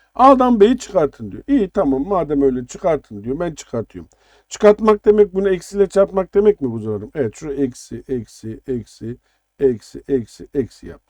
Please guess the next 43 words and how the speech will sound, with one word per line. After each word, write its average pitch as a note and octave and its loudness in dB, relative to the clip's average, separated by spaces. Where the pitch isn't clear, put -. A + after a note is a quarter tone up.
İşte F#3+ -14
bundan A#3+ 2
bunu G#3+ 0
çıkartıyorum. C#3+ -4
Dikkat C#3+ -6
edin. G2+ -14
Birden F#3+ 2
bir F#3+ 0
gitti. E3 -6
İkiden D3+ -4
iki D#3+ -8
gitti. D3 -8
İkinin D3+ -6
karesi C#3+ -2
gitti. C3+ -6
Şimdi F#3+ -2
burada G3+ 6
iki G#3 -2
üzeri G#3 8
on, G3 8
burada F#3 2
iki F#3 -4
üzeri F#3+ 2
dokuz F3+ 0
olduğuna F#3+ 2
göre F3 -2
şu G3 -4
önlerde F#3 2
bir F3 -8
de F3+ 0
iki F3+ -10
üzeri E3+ -4
sekiz F3 -10
ile F3+ -6
iki D#3 -12
üzeri E3+ -4
dokuz E3+ -10
var E3 0
mı? D#3 -6
Var. A2+ -6
Bunlar G3+ 2
da E3 -2
gitti. B2+ -8